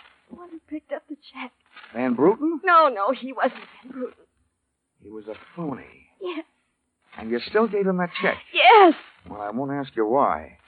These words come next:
Speaker 2: But apparently you gave him the money and then tried to blackmail him. Is that right?
Speaker 1: They'll arrest me.
Speaker 2: I wouldn't be a bit surprised.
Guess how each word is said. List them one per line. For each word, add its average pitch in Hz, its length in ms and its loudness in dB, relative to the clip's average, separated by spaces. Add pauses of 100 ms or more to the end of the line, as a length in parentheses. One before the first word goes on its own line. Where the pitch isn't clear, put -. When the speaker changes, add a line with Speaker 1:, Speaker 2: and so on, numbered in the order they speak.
(480)
Speaker 2:
But 107 100 0
apparently 131 480 0
you 147 120 2
gave 165 240 0
him 170 80 -6
the 156 80 -2
money 143 260 0
and 151 100 -4
then 156 120 -6
tried 151 180 -4
to 147 80 0
blackmail 139 500 0
him. 76 100 -8
Is 107 140 -10
that 151 140 2
right? 180 240 2 (840)
Speaker 1:
They'll 311 300 -12 (200)
arrest 330 200 -4 (120)
me. 214 120 -16 (240)
Speaker 2:
I 95 80 -6
wouldn't 117 200 0
be 117 60 0
a 113 60 -2
bit 139 160 0
surprised. 131 560 0